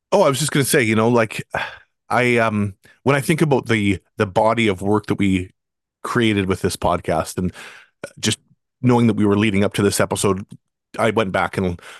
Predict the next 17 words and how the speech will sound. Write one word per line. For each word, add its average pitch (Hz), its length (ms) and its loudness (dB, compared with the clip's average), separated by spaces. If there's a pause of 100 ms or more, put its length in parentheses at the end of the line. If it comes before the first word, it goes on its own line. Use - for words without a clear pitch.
listened 104 300 0
to 104 140 2
a 90 40 2
few 98 280 0
things 95 420 -2
and 95 220 -2 (280)
bits - 220 -2
and 95 100 -2
pieces 98 360 -2
of 92 100 -2
episodes 90 480 -2
and 95 140 -4
stuff. - 300 -2
And, 95 120 -4 (2000)
I 139 80 2
mean, 147 140 4
I, 147 140 2